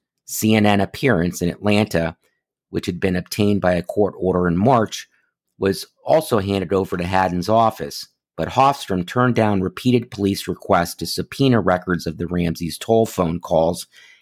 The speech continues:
and credit card purchases. The source also explained the delay in the Ramsey police interviews.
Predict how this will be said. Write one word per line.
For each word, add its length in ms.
and 200
credit 260
card 300
purchases. 720
The 80
source 360
also 360
explained 540
the 60
delay 380
in 100
the 80
Ramsey 400
police 420
interviews. 680